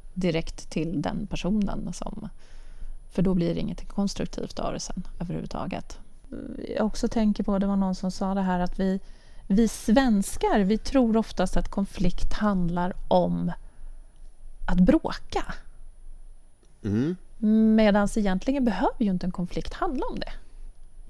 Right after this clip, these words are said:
Speaker 1: Utan en konflikt är egentligen, jag tycker så och du tycker så här.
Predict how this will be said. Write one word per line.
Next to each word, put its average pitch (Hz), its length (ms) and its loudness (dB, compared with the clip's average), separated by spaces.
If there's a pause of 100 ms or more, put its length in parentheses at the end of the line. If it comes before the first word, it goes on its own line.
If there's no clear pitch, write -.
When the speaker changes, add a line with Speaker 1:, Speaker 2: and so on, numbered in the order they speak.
(240)
Speaker 1:
Utan 214 220 2
en 202 60 4
konflikt 208 400 -2
är 220 140 8
egentligen, 185 480 0 (300)
jag - 140 2
tycker 330 180 0
så 208 180 0
och 196 160 0
du 185 120 2
tycker 175 220 -4
så 185 100 -4
här. - 400 -4